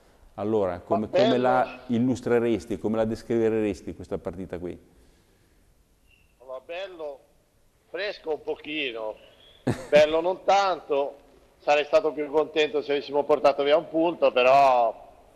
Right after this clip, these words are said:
Speaker 2: è assolutamente accettabile, ahimè. Cioè, accettabile, bisogna accettarla, diciamo, la sconfitta, perché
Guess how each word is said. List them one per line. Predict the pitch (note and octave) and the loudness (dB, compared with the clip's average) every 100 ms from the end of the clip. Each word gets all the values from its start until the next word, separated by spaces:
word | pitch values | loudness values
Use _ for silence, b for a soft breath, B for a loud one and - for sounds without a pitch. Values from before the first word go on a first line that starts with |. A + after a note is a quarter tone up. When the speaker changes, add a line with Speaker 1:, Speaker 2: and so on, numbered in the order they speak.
| _ | _
Speaker 2:
è | B2 | -6
assolutamente | B2 D3 C#3 C3+ C3+ C#3 C#3 C#3 C#3 | -4 -2 0 0 0 -4 -4 0 2
accettabile, | C3 - C3 - D#3+ C#3 B2+ B2+ | 0 -2 -6 4 6 6 2 2
ahimè. | B2+ C3 D#3 D3+ - - - - | 2 2 2 0 -8 -20 -20 -8
Cioè, | A#2+ | -4
accettabile, | G#2 - C3 - D3 A2+ A2+ A2 | -4 -2 -2 4 4 6 0 -2
bisogna | A2+ A#2+ D#3 F3 C#3 | -4 0 2 4 2
accettarla, | - C#3+ - C3+ A#2+ A2+ | 0 0 4 6 4 0
diciamo, | G#2+ G#2 B2 A2 | -4 -2 -2 0
la | A2 G2+ | -4 -4
sconfitta, | C#3 C3 - C3 B2+ D3 | -4 -6 -6 -8 2 2
perché | - A#2 - - B2+ B2+ A#2+ | 4 -2 -2 -2 2 2 0